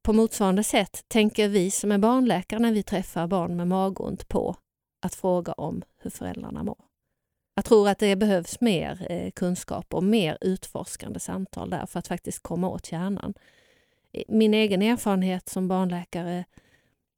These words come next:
är ju att man kanske träffar barn som har mycket magont och så kanske man tar lite blodprov, man undersöker och sådär. Och så visar sig att man, man hittar liksom ingenting som är kroppsligt fel.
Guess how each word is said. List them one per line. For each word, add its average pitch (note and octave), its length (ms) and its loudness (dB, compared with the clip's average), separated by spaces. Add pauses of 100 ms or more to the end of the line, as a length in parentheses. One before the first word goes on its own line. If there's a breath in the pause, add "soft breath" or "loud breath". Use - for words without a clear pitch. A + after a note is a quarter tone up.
(520)
är G3+ 200 2
ju F#3+ 220 0
att G3 320 -6
man G#3+ 360 -2
kanske - 240 -10
träffar A#3 360 -2
barn G#3+ 320 4
som G3+ 200 0
har G3+ 260 2
mycket G#3+ 460 0
magont G3 640 2
och F3+ 60 -6
så - 140 -8
kanske - 280 -10
man A#2+ 140 -8
tar - 180 -6
lite A#3+ 220 -2
blodprov, B3 420 0
man A3 180 0
undersöker F#3+ 600 0
och F3 120 -4
sådär. F3 300 -2 (540 loud breath)
Och A3 120 -4
så A3+ 100 2
visar G#3 320 4
sig E3 160 -6
att E3+ 140 -10
man, E3 240 -6
man A3 160 4
hittar G#3+ 300 2
liksom G3 300 -2
ingenting F3+ 500 -2
som - 180 -12
är - 40 -10
kroppsligt - 540 -12
fel. - 320 -14